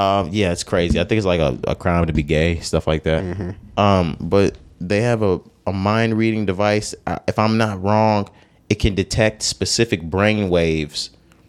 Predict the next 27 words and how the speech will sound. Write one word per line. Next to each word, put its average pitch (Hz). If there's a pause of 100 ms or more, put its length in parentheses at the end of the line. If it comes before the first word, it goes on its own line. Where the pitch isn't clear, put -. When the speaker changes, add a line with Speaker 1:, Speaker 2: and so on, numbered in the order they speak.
(140)
Speaker 1:
Um, 92
there 104
was 104
a 90
study 104
that 92
was 85
done, 92 (640)
and 92 (220)
they 98
played 110
porn, 95 (180)
and 92
they 90
detected 95
the, 87 (140)
the 95
specific 95
brain 101
waves 90
that 87
are 87
watched, 85 (220)
uh, 82 (140)
or 82 (280)
that 90
are, 82